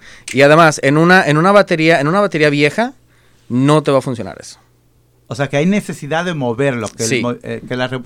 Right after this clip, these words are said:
Speaker 2: se, se revolucione el
Speaker 1: Que
Speaker 2: motor.
Speaker 1: se revolucione el motor. Entonces, otra de las cosas que mucha gente no sabe, se van de vacaciones, ah, en, por todo el invierno no manejan, y después de noventa días, las células de la batería, que son las que mantienen la carga,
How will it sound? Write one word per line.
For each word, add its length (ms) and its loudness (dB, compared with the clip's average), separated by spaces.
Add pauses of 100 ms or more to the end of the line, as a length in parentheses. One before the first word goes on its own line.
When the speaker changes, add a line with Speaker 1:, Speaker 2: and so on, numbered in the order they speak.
Speaker 2:
se, 160 -2
se 240 -6
revolucione 800 -4
el 40 -6
Speaker 1:
Que 80 6
Speaker 2:
motor. 100 4
Speaker 1:
se 120 2
revolucione 640 2
el 60 0
motor. 420 -4
Entonces, 640 -2
otra 240 2
de 40 2
las 100 0
cosas 260 -4
que 60 -6
mucha 200 -4
gente 180 -4
no 100 -2
sabe, 280 2
se 100 -6
van 140 -2
de 80 -2
vacaciones, 640 -2 (460)
ah, 400 0
en, 160 -4
por 180 -2
todo 220 2
el 80 0
invierno 500 0
no 260 -4
manejan, 440 -2 (800)
y 200 -2
después 480 0
de 80 2
noventa 400 0
días, 460 -2
las 280 -2
células 380 -2
de 80 -4
la 80 0
batería, 400 -4
que 80 -10
son 180 -8
las 160 -8
que 140 -6
mantienen 560 -4
la 100 -2
carga, 420 -2